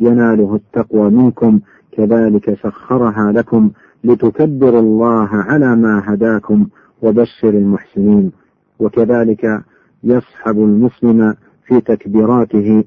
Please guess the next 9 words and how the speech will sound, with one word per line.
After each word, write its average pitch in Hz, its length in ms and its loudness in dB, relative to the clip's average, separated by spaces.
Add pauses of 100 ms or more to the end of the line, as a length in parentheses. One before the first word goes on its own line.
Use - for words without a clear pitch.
المطلقة 107 920 0 (100)
كل 127 260 2
وقت 104 340 -2
وحين. 95 600 -4 (640)
وبهذا 113 640 0 (460)
يتبين، 131 600 2
معاشر 120 720 0
المستمعين، 117 800 2 (380)
مكانة 135 460 0